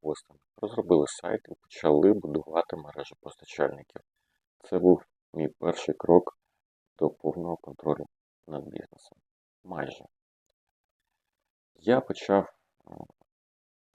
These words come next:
шукати надійних партнерів, домовлятися про оптові ціни, відтермінування платежів, ексклюзивні умови і поступово розширював асортимент. Е, з кожним новим постачальником маржинальність зростала,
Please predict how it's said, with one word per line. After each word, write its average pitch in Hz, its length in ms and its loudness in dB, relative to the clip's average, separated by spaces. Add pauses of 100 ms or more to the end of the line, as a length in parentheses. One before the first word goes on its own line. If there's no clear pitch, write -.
(140)
шукати 76 720 -6 (1000)
надійних 82 720 -6
партнерів, 92 540 -4 (120)
домовлятися 78 600 -8
про - 300 -10
оптові 78 480 -6
ціни, 73 480 -10
відтермінування 73 880 -14
платежів, 73 500 -16
ексклюзивні 78 680 -6
умови 80 460 -4
і - 120 -20
поступово - 840 2
розширював 87 540 6
асортимент. 78 760 -6
Е, - 840 -18
з - 120 -18
кожним 101 360 2
новим 87 320 2
постачальником 113 720 -6
маржинальність 78 640 -12
зростала, 127 640 -2